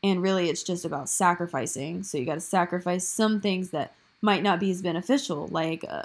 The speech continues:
scrolling TikTok, which leads me to, I deleted the talk, and I'm, uh, like, relieved to even say that.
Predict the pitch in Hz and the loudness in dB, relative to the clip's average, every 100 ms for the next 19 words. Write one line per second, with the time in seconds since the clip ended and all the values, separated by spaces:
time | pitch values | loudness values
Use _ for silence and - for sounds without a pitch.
0 | - - - 190 160 165 170 190 196 _ | -6 -8 -2 -2 0 -2 -2 -2 -4 _
1 | _ _ _ - 269 - 190 98 139 - | _ _ _ 2 2 2 0 0 -2 -6
2 | _ _ - _ _ _ _ 233 214 269 | _ _ -20 _ _ _ _ 0 2 4
3 | 285 - 226 196 - 277 254 180 180 226 | 4 4 0 0 2 4 6 4 4 2
4 | 285 _ _ _ _ _ - 208 220 226 | -2 _ _ _ _ _ 2 6 6 6
5 | 233 233 208 220 196 180 180 175 175 180 | 4 2 2 2 2 0 2 0 0 -4
6 | 175 170 - 151 147 - - _ _ 202 | -4 -4 -2 -2 -2 -4 -20 _ _ 0
7 | 202 202 208 202 202 202 208 202 _ _ | 2 4 2 2 2 0 -2 -6 _ _
8 | _ 196 190 185 - - - 202 196 196 | _ 0 0 -2 -4 -6 -6 -8 -2 -2
9 | 180 180 175 175 165 165 165 - - 156 | 0 0 0 2 0 -2 -4 -6 -4 -4
10 | 156 165 151 165 | -6 -8 -8 -8